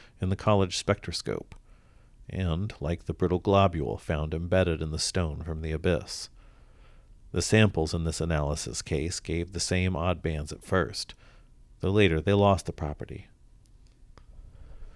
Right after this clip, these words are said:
The trees budded prematurely around Nahum's, and at night they swayed ominously in the wind.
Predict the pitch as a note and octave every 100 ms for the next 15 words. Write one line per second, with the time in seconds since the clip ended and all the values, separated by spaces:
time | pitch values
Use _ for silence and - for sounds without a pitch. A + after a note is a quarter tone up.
0 | - - - - - - - - G2+ -
1 | D3 C#3 C#3 B2 A2+ A2 A2+ - A2 G#2
2 | - G#2 D#2 D#2 D2 D2 D#2 D#2+ D#2+ D#2
3 | F2+ F#2+ - - - - - F#2+ G2 G#2
4 | F2 F#2 - F#2+ - F2+ F#2 F2 E2+ E2+
5 | E2+ - F2 F2 F2 F2 E2+ D#2+ D2+